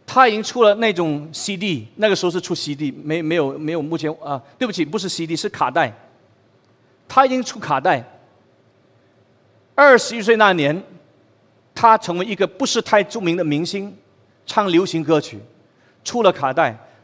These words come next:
我一直问他说：“你的意愿是什么？你的理想是什么？”“我的理想是要成为马来西亚很著名的明星，歌，呃，这个歌星。”二十一岁那年，他跟我的外婆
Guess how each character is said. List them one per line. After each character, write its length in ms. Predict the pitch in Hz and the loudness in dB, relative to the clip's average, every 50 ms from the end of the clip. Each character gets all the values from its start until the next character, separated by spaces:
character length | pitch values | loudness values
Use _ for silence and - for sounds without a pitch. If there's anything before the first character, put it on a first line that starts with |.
| _ _ _ _ _ _ _ _ _ _ _ _ _ | _ _ _ _ _ _ _ _ _ _ _ _ _
我 140 | 151 160 175 | 0 2 2
一 60 | 180 | 2
直 100 | 175 214 | 2 2
问 200 | 196 190 175 175 | 2 2 2 2
他 180 | 170 180 175 | 4 2 2
说 240 | 160 170 180 180 - - | 4 2 0 -2 -2 -6
：“你 320 | - 165 156 160 175 190 254 | -10 -6 -2 -2 -2 -2 -2
的 160 | - 202 196 | -2 -4 -4
意 160 | 226 208 220 | -2 -4 -2
愿 180 | 214 208 196 180 | 2 2 2 2
是 140 | 160 180 156 | 0 -4 -6
什 120 | 143 135 | -6 -6
么？ 120 | 131 143 151 | -6 -6 -4
你 100 | 160 175 | -2 -2
的 80 | 202 196 | -2 0
理 180 | 165 170 180 | 0 0 0
想 180 | 170 165 143 139 | 0 0 -2 -2
是 60 | 147 | -4
什 120 | 127 135 123 | -6 -6 -6
么 200 | 120 123 123 - - _ _ _ _ | -6 -8 -10 -12 -20 _ _ _ _
？”“我 140 | - 170 175 | 2 4 4
的 80 | 185 190 | 4 4
理 160 | 170 180 196 | 0 -2 0
想 240 | 160 165 147 139 139 | 0 0 0 0 -4
是 220 | - - - 208 | -8 -10 -2 0
要 100 | 208 190 | 2 2
成 160 | - - 160 | 2 0 -6
为 80 | 180 185 | -6 -4
马 200 | 170 151 143 143 | -2 -2 0 0
来 120 | 151 165 | 0 0
西 200 | 160 - - 220 | -2 -2 0 2
亚 200 | 208 165 139 123 - - - - _ | 2 2 2 0 -4 -14 -20 -20 _
很 240 | _ - 143 143 139 | _ -8 -8 -8 -8
著 140 | - 214 220 | -8 -8 -6
名 160 | 196 175 170 | -4 -2 0
的 100 | 170 170 | 0 -2
明 220 | 170 156 151 160 175 | -2 0 -2 -2 -2
星， 300 | - 226 214 214 220 - _ _ _ | -2 -4 -6 -8 -10 -14 _ _ _
歌， 200 | - 208 208 - - | 2 2 2 4 2
呃， 100 | 196 196 | 0 0
这 100 | - 214 | 0 -4
个 100 | 175 160 | -6 -2
歌 160 | - 208 208 | 2 2 2
星。” 240 | 202 - 220 202 190 - _ _ _ _ _ _ _ _ _ _ _ _ _ _ _ _ _ _ _ _ _ _ _ _ _ _ _ _ _ _ _ _ _ _ _ _ _ _ | 2 0 -4 -8 -10 -14 _ _ _ _ _ _ _ _ _ _ _ _ _ _ _ _ _ _ _ _ _ _ _ _ _ _ _ _ _ _ _ _ _ _ _ _ _ _
二 240 | - 240 240 233 214 | 2 6 6 6 6
十 180 | - - 190 | 4 0 -2
一 80 | 214 220 | -2 0
岁 200 | 202 - 214 196 | 0 2 2 2
那 160 | 208 196 180 | 4 4 4
年， 320 | 165 143 135 147 170 185 - _ _ _ _ _ _ _ | 2 0 -2 -2 -4 -8 -12 _ _ _ _ _ _ _
他 180 | - 214 214 | 2 2 4
跟 140 | 208 214 208 196 | 4 2 -2 0
我 100 | 165 156 | 0 0
的 80 | 175 175 | 0 0
外 300 | - - 226 202 190 185 | 4 4 4 4 4 2
婆 340 | - - 151 156 156 180 | -2 -2 -2 0 0 0